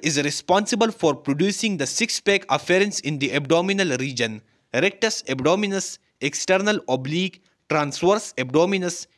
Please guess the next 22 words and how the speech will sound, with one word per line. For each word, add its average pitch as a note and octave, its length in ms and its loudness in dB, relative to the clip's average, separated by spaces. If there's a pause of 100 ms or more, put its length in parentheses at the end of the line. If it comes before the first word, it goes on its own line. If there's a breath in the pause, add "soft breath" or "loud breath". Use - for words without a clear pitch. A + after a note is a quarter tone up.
(120)
internal F3+ 600 0
oblique. B2 640 -4 (2250)
The D3 120 -2
correct G3 400 0
answer G3 340 2
is - 260 -2
option F#3 420 2 (120)
A. B2+ 320 0 (100)
Rectus G#3 540 0
abdominis G3 580 2
muscle F#3 320 0
is D3 160 0
responsible F#3+ 720 2
for D3 200 2
producing F#3 580 -2
the C3+ 80 -2
six-pack G3 600 -2
appearance F#3 480 2
in D#3 200 -4
the - 140 0
abdominal D#3+ 640 2
region. A#2 440 0